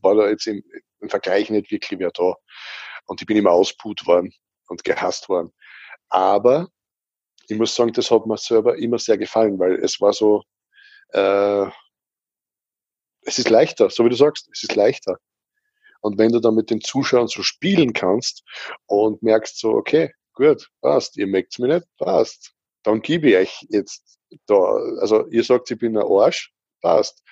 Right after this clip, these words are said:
ich gebe euch jetzt Bambi Killer mal zehn. Und dann kriegst du eben noch mehr Reaktionen und so. Äh, dass die, die Zuschauer hinter dir sind und dich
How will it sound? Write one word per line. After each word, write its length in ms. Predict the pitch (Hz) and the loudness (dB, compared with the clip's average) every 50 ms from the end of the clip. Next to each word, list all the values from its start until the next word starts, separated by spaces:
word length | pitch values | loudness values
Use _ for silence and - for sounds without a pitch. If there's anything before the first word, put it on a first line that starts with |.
| - _ _ _ | -20 _ _ _
ich 140 | - 101 101 | -8 -8 -4
gebe 220 | - 113 113 113 | -2 0 0 2
euch 120 | 117 113 - | 2 2 2
jetzt 340 | 123 120 120 - - _ - | 2 0 0 -4 -14 _ -2
Bambi 280 | - 107 110 117 127 | -2 -2 0 -2 -4
Killer 300 | 117 - - 131 120 135 | -6 -4 -4 -2 0 0
mal 260 | 127 127 127 127 131 | 2 2 2 2 0
zehn. 400 | 127 - - 156 147 123 98 92 _ _ _ - - - - - - - - - - - | 0 2 2 4 4 4 2 0 _ _ _ -20 -20 -20 -20 -18 -18 -18 -18 -18 -10 -4
Und 300 | - 117 113 107 - - _ - | -2 -2 -2 -4 -10 -16 _ -8
dann 140 | 123 120 | -6 -2
kriegst 300 | 113 147 151 147 143 - | 0 2 2 2 2 2
du 60 | - 139 | 2 2
eben 260 | 123 117 117 110 110 | 2 2 0 -2 0
noch 260 | 113 117 123 117 113 | 2 4 4 4 2
mehr 320 | 117 113 113 113 117 110 | 0 0 2 2 2 2
Reaktionen 760 | 107 113 110 101 - - - - 117 104 98 104 104 101 98 95 | 2 2 0 0 -2 -6 -8 -4 -2 0 0 0 -2 -2 -4 -6
und 120 | 92 98 | -8 -6
so. 220 | - 101 90 - _ _ _ _ _ _ _ _ _ _ _ _ _ _ - - - - - - - | -4 -4 -4 -6 _ _ _ _ _ _ _ _ _ _ _ _ _ _ -20 -20 -20 -20 -20 -10 -2
Äh, 460 | - 95 98 101 98 98 101 101 95 87 - _ _ _ _ _ _ _ _ _ _ _ - | 0 2 2 2 2 2 2 0 -2 -2 -6 _ _ _ _ _ _ _ _ _ _ _ -2
dass 360 | - 107 - - - - _ _ - | -2 -2 0 -2 -8 -10 _ _ -6
die, 180 | - 113 107 101 | -4 -4 -4 -4
die 160 | - 107 98 | -6 -10 -8
Zuschauer 340 | - - 120 117 - 113 95 | -6 -4 -4 -2 0 0 0
hinter 300 | 92 110 135 156 - 135 | 2 0 0 2 2 2
dir 140 | 113 110 101 | 2 2 0
sind 260 | - 110 92 90 95 | 0 -2 -2 -2 -4
und 200 | 95 90 - - | -6 -8 -10 -10
dich 320 | 101 92 - - - - | -10 -10 -10 -12 -16 -16